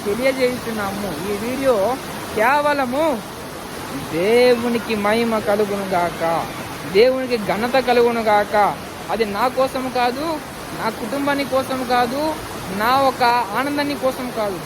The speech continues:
దేవునికి ఆనందము కలుగునుగాక. ఆమేన్. బై బై. ఈ యొక్క వీడియో కేవలము అధైర్యపడుతున్న వాళ్ళ కోసము, విశ్వాసము కోల్పోయిన వాళ్ళకి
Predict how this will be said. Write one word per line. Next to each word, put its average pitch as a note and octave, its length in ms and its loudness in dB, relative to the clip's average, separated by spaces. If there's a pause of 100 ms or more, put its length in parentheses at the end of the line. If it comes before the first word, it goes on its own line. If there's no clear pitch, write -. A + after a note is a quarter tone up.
దేవునికి A#3+ 560 0
ఆనందము A3+ 520 -4
కలుగునుగాక. G3 680 -4 (420)
ఆమేన్. A#3 380 0 (760)
బై A3 140 0
బై. B3 340 4
ఈ G#3 40 0
యొక్క A3+ 140 -2
వీడియో C4 500 2 (120)
కేవలము B3 680 2 (520)
అధైర్యపడుతున్న B3 920 2
వాళ్ళ A3 360 2
కోసము, G#3 500 -4
విశ్వాసము C4 760 -2
కోల్పోయిన B3 540 2
వాళ్ళకి A3 640 0